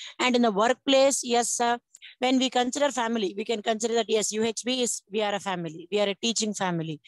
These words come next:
So that means we have, uh, a certain amount of expectation, certain amount of trust. But what I am lightly, what is my doubt here is,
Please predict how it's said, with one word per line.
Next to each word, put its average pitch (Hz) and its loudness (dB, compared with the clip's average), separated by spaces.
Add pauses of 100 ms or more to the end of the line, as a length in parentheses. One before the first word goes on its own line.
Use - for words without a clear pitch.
(120)
So - -2
that 269 2
means 294 0
we 233 0
have, 233 0 (520)
uh, 240 2
a 240 -2
certain 262 -2
amount 233 0
of 220 -4
expectation, 226 -4
certain 214 -2
amount 208 -4
of 185 -8 (100)
trust. 233 0 (1040)
But 254 -2
what 214 2
I 254 4
am 240 4
lightly, 208 0
what 214 0
is 262 0
my 208 0
doubt 220 0
here 208 0
is, 196 -2